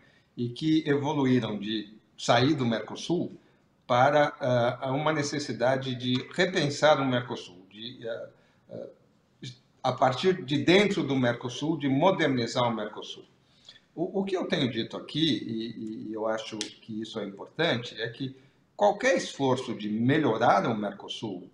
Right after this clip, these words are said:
ah, terá o apoio do Brasil. Ah, não há dúvida de que, ah, de certa forma, as expectativas geradas pelo Mercosul não foram totalmente cumpridas. O Mercosul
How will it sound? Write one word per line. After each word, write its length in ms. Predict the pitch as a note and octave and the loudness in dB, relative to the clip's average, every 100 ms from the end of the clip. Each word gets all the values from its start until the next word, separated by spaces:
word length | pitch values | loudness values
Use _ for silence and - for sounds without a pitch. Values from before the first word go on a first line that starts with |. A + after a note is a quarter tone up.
| _ _ _ | _ _ _
ah, 520 | G#2+ G#2+ G#2 G2+ G2+ - _ | -8 -6 -6 -6 -8 -14 _
terá 340 | D3+ A#2+ C3+ F#3+ | -2 4 4 6
o 60 | |
apoio 340 | F#3+ D#3+ F#3 F#3+ | 2 2 -2 0
do 120 | G3 | 0
Brasil. 440 | A#3 - D#3 A2+ - - | -2 0 0 -2 -6 -12
Ah, 680 | G2 G2 F#2+ F#2 F#2 F2 - _ _ _ _ _ _ - | -10 -8 -8 -10 -12 -14 -16 _ _ _ _ _ _ -4
não 240 | B2 C3 | 0 2
há 60 | D3 | 4
dúvida 440 | B2 E3 E3 D#3+ | 4 4 4 2
de 180 | D#3 C#3 | -2 -4
que, 500 | C3 - D#3+ E3+ D#3 | -8 -2 0 0 -4
ah, 220 | D3 B2+ B2 | 0 2 0
de 180 | B2+ | -2
certa 380 | D3+ C#3 - G#2 | -2 0 -2 -6
forma, 460 | - D3+ C#3 A2 G2+ | 2 6 6 4 -6
as 440 | - A#2+ - - - | -6 -8 -10 -16 -14
expectativas 920 | - - C#3+ C#3 B2 - F3 D3+ B2+ | -6 -2 2 4 2 2 0 2 2
geradas 460 | B2+ B2 B2+ B2 A#2 | 2 4 4 2 -4
pelo 240 | A#2+ G#2+ | -6 -6
Mercosul 640 | A2 G#2+ - - E3 A2 - - _ _ _ - | -6 -8 -12 -4 -2 -2 -8 -20 _ _ _ -2
não 260 | C3+ F3 | 2 2
foram 400 | F3 D#3+ E3+ D#3+ | 2 0 0 0
totalmente 560 | E3 D#3+ D3+ B2+ C#3 - | -2 0 2 4 2 -2
cumpridas. 720 | - F3 B2 B2 - - - | -6 -4 0 0 0 -12 -18
O 120 | F2+ | -12
Mercosul 600 | G#2+ - A#2+ - C3+ D3+ | -12 -12 -8 -2 -2 -2